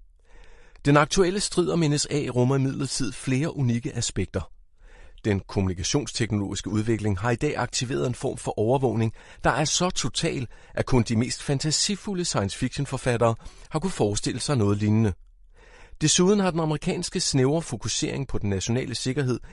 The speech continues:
efter ellevte september to tusind og et skabt et klima, der i udpræget grad har vist sig at fremme magtmisbrug. Men takket være Snowdens tapperhed og det faktum, at digitale informationer i dag kan kopieres og videreformidles med relativ lethed,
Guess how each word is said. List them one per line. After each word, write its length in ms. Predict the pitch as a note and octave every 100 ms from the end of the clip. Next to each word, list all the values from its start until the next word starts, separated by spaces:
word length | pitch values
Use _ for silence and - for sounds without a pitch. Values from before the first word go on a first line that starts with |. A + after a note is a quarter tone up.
| -
efter 240 | A#2+ - -
ellevte 320 | A#2 - C#3
september 480 | - - B2 - G#2+
to 240 | - -
tusind 340 | - - F#2+
og 60 | F#2
et 180 | C3 - - - -
skabt 380 | - - D#3+ -
et 120 | F#3+
klima, 420 | - C#3+ C#3 D#3 D#3+ - -
der 80 | D3+
i 100 | D#3
udpræget 580 | F3 F3+ - - F3+ D#3
grad 300 | - B2+ B2+
har 120 | D3
vist 300 | B2 B2+ -
sig 120 | -
at 80 | -
fremme 340 | - G#2 G2 A#2+
magtmisbrug. 720 | G2+ - B2 G#2 - F2 - - - _ _ - - - - - - - -
Men 120 | C#3+
takket 380 | - D#3+ F3 D3+
være 200 | C3+ D#3
Snowdens 520 | - C3+ C3+ D#3 A#2
tapperhed 480 | - G2 G2 A2+ -
og 160 | E2+ -
det 80 | G#2
faktum, 440 | G#2 G2 A#2 G2 - - -
at 120 | A#2
digitale 440 | A2+ - D#3+ -
informationer 680 | B2+ G#2 G2 F#2+ - A2+ A2+
i 80 | F#2
dag 260 | - A2+ -
kan 100 | F#2
kopieres 540 | G2 - B2 - G2
og 180 | G2 F2+
videreformidles 800 | G#2+ A#2+ - G#2+ D#2+ G2+ G#2+ - - - -
med 160 | B2 A#2+
relativ 420 | C3 D3 - F2+
lethed, 400 | G2 C3 C#3